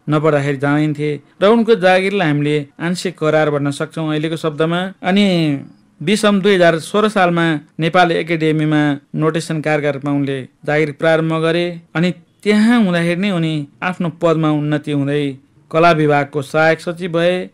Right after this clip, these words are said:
र वाद्य प्रबन्धक समेत भए र पदबाट अवकाश पाए। भाइ बहिनीहरू, अब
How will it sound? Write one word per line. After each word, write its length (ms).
र 120
वाद्य 320
प्रबन्धक 480
समेत 260
भए 400
र 300
पदबाट 420
अवकाश 440
पाए। 220
भाइ 160
बहिनीहरू, 600
अब 140